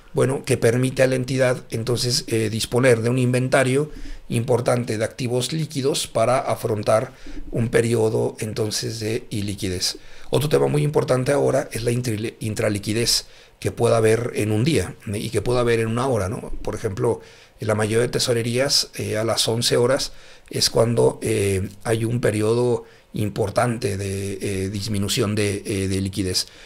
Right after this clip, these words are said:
Entonces, bueno, pues aquí la entidad, eh, tiene que tener un plan para, eh, no caer, eh, en una iliquidez, por ejemplo, diaria y no poder cumplir así sus compromisos.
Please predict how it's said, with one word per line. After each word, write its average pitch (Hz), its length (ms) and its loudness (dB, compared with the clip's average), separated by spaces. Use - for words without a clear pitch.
Entonces, 113 340 0
bueno, 104 200 -2
pues 101 160 -2
aquí 120 260 -2
la 110 160 0
entidad, 120 480 0
eh, 110 140 -2
tiene 117 200 0
que 117 80 -2
tener 113 220 0
un 113 80 0
plan 127 320 2
para, 110 460 2
eh, 104 260 2
no 113 240 -2
caer, 107 580 0
eh, 95 540 -4
en 101 220 -4
una 107 160 -2
iliquidez, 101 540 -2
por 101 140 -6
ejemplo, 104 280 -2
diaria 110 300 0
y 131 60 0
no 110 160 -2
poder 107 240 0
cumplir 110 460 -4
así - 280 2
sus - 200 0
compromisos. 95 760 -2